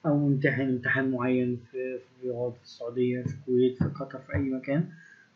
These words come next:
هو ده بيسمى ال-، ال-، المهندس المصمم، المهندس المعتمد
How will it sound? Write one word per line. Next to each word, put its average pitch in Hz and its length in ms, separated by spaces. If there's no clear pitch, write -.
هو 143 340
ده 160 480
بيسمى 147 500
ال-، 135 360
ال-، 147 220
المهندس 139 680
المصمم، 139 1200
المهندس 123 440
المعتمد 127 600